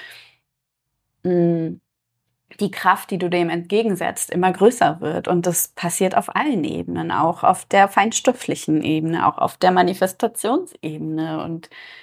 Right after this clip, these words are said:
seelisch sowieso. Also es ist in meinen Augen eine Wahrheit, dass das, wo wir den,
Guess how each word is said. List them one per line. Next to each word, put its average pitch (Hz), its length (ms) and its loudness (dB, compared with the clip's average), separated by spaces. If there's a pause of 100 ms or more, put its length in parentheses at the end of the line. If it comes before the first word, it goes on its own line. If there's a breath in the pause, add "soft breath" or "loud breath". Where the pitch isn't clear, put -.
(100)
seelisch 220 480 0
sowieso. 294 500 0
Also 180 280 2
es 185 120 -2
ist - 380 -4 (560 loud breath)
in 175 100 -4
meinen 247 240 4
Augen 226 420 2
eine 180 180 -2
Wahrheit, 214 760 0 (840)
dass - 480 0 (480)
das, 220 400 2
wo 196 180 2
wir 175 360 4
den, 170 720 -4